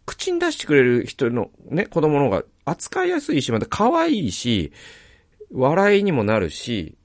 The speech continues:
コミュニケーションとしてテンポいいし、いわゆるそのノリがいいっていうか、あ、なんか、そういうことが遊びたいですよね、大人ってね。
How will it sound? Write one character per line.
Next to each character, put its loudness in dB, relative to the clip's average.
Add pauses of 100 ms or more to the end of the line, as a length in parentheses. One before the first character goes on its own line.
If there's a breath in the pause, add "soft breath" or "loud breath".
(180)
コ -8
ミ 0
ュ -2
ニ -4
ケ 4
ー 2
シ -2
ョ 2
ン -4
と -6
し -10
て -10
テ 2
ン 2
ポ 2
い 2
い 0
し、 0
い 6
わ 12
ゆ 6
る 6
そ 2
の 2
ノ 6
リ 4
が 4
い 2
い -12
っ -12
て -18
い -12
う -20
か、 -14 (640 loud breath)
あ、 -8 (440)
な -2
ん -4
か、 -8
そ 6
う 8
い 4
う -2
こ 4
と 6
が 2
遊 2
び 0
た 2
い 2
で -4
す -10
よ -4
ね、 -2
大 0
人 -6
っ -8
て -10
ね。 -6